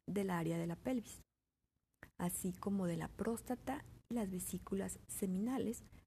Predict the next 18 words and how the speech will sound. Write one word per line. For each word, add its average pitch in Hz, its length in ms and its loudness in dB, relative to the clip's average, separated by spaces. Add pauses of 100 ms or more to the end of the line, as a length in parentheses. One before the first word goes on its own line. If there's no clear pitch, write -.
(140)
para 214 220 0
producir 196 640 0
la 208 100 4
expulsión 180 580 -2
del - 140 -6
semen. - 300 -8 (1300)
El 262 120 8
ola-, 277 260 4 (120)
el 247 120 8
orgasmo 294 320 4
producido 254 520 4
por 226 160 0
estimulación 180 680 0
del 165 140 0
punto 214 340 2
P 233 280 -2 (380)
es 180 140 -2
distinto 190 560 -4